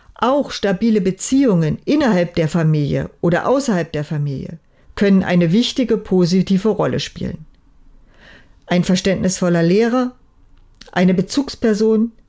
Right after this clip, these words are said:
ein gesundes Elternteil, Großeltern oder Geschwisterbeziehungen. Ein Mensch, der bleibt.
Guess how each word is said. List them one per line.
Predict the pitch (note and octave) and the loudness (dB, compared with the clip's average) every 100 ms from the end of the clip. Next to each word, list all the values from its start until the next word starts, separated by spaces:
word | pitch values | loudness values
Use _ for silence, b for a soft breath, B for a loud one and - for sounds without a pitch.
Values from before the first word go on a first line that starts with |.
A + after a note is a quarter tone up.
| _ _ _ | _ _ _
ein | - G3 | 0 2
gesundes | F#3+ E3 A#3+ A3 F#3 | 4 4 2 2 0
Elternteil, | - G#3+ A#3 G#3+ G3 G3 G3+ G3+ _ _ _ _ _ - | 0 2 2 0 0 0 -2 -6 _ _ _ _ _ -16
Großeltern | - G3+ B3 A#3+ G3 G#3 G#3+ G3+ G#3 _ _ _ _ _ | 0 2 2 0 0 0 0 0 -2 _ _ _ _ _
oder | - G#3 A3 G3+ | 0 2 2 0
Geschwisterbeziehungen. | G3 G3+ F#3+ D#3 C#3+ - C#3+ B2+ - D#3 - _ _ b b b b b b b | 0 -2 -2 -4 -6 -10 -10 -8 -8 -8 -12 _ _ b b b b b b b
Ein | G3+ G#3 | 2 4
Mensch, | G#3+ A#3 C#4 - - - | 4 2 0 -6 -12 -2
der | G#3 | 0
bleibt. | F#3+ F#3+ E3+ - - - | 2 2 0 -4 -10 -16